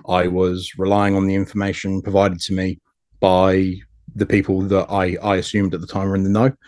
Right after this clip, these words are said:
and I was following their advice and keeping accordingly. Um, I now look back on it and, you know, it gre-, it genuinely makes me cringe, you know,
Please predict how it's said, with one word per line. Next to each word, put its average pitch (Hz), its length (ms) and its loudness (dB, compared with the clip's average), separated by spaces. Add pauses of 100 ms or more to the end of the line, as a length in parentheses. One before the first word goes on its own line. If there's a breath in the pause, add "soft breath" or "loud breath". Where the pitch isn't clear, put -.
(360 loud breath)
and 95 400 0
I 101 160 4
was 101 260 2 (220)
following 98 320 2
their 101 120 0
advice 101 360 -2
and 104 100 -4
keeping 117 320 -2
accordingly. 143 540 2 (420 soft breath)
Um, 98 540 -2 (360)
I 107 80 2
now 117 200 4
look 110 240 2
back 110 200 -2
on 127 80 0
it 139 220 -2
and, 101 260 -4 (160)
you 104 80 -4
know, 90 100 -2
it 87 200 -8
gre-, 104 300 -6
it 95 160 -10
genuinely 101 720 2
makes 92 280 -2
me 98 80 -2
cringe, 90 380 2
you 90 60 0
know, 82 100 -2